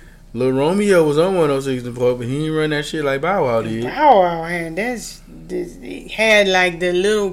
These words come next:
Speaker 2: kid game locked up until Biebs came through.
Speaker 1: For a while.
Speaker 2: Yeah, until Biebs hit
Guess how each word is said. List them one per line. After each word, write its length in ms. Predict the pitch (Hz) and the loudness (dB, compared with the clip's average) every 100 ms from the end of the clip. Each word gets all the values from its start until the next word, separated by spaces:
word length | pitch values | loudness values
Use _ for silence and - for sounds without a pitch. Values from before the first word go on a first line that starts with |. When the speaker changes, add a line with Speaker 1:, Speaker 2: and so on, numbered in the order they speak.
| - | -8
Speaker 2:
kid 520 | - 226 226 214 170 | -10 -4 -2 -4 -4
game 380 | 185 202 208 180 | -2 -2 -2 -2
locked 360 | 180 196 185 202 | 0 0 -2 -2
up 240 | 214 190 - - - | -2 -4 -10 -20 -8
until 400 | 180 175 190 180 | -6 -4 0 0
Biebs 500 | 151 196 220 196 147 | 0 0 0 -2 -6
came 400 | 175 165 165 160 | -10 -10 -10 -12
through. 300 | 165 165 156 - - - - - | -14 -14 -14 -18 -20 -20 -20 -8
Speaker 1:
For 280 | 135 123 - | -4 -2 -2
a 160 | 117 | -4
while. 800 | 113 110 107 120 139 123 101 80 - | -4 -6 -6 -4 -2 -2 -4 -10 -8
Speaker 2:
Yeah, 460 | 175 196 185 160 147 - | 2 4 4 0 -10 -16
until 580 | 147 175 170 - 233 269 | -12 -10 -10 -6 0 0
Biebs 540 | 226 269 285 294 - - | 0 -4 -4 -4 -8 -14
hit 540 | 226 214 294 302 - | -16 -6 -2 -2 -4